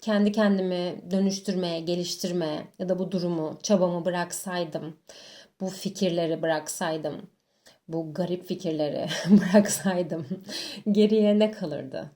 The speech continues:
Geriye ne kalıyor? Geriye aslında bir tek siz kalıyorsunuz, olduğunuz gibi. Olduğunuz gibi siz kalıyorsunuz geriye.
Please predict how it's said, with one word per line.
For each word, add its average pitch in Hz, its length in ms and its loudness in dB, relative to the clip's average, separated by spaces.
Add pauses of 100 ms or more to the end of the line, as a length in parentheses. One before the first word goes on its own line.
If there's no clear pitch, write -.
(120)
Geriye 220 300 2
ne 247 120 0
kalıyor? 147 480 -4 (180)
Geriye 285 260 2
aslında 294 240 2
bir 302 60 -2
tek 311 140 0
siz 302 240 -2
kalıyorsunuz, - 640 -6
olduğunuz 208 520 -2
gibi. 139 220 -6 (2500)
Olduğunuz 220 460 0
gibi 196 140 -4
siz 220 240 -10
kalıyorsunuz 165 600 -8
geriye. - 300 -8